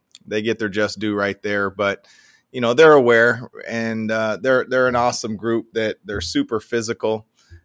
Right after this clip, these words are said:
Um, they don't need a lot of praise. They just, they just, they just do the dirty work, and they do it willingly. So,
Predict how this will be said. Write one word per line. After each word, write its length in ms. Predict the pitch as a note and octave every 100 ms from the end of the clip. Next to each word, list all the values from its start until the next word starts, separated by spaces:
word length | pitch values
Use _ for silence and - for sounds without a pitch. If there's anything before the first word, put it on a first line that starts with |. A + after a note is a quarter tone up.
| _
Um, 560 | G2 G2+ G2+ G2+ F2+
they 140 | F#2 A2
don't 220 | A#2 A#2
need 140 | A#2 A2
a 40 |
lot 200 | G#2+ G#2
of 100 | G2
praise. 680 | - G#2+ G#2+ G#2 G#2 - - _ _
They 300 | G#2 G2 G2+
just, 520 | F#2+ G#2+ G2+ - - -
they 180 | F2 A2+
just, 320 | G#2 G#2+ - - _ _
they 160 | A2
just 260 | G#2 G#2 F#2+
do 200 | G#2+ G#2
the 100 | G2
dirty 340 | F2 G2 G2
work, 300 | F#2 G2 -
and 80 | F#2+
they 100 | G2
do 240 | F#2 G2+
it 60 | F#2
willingly. 540 | F#2+ G2+ F#2+ F#2+ F#2
So, 380 | F2+ - G2 F#2+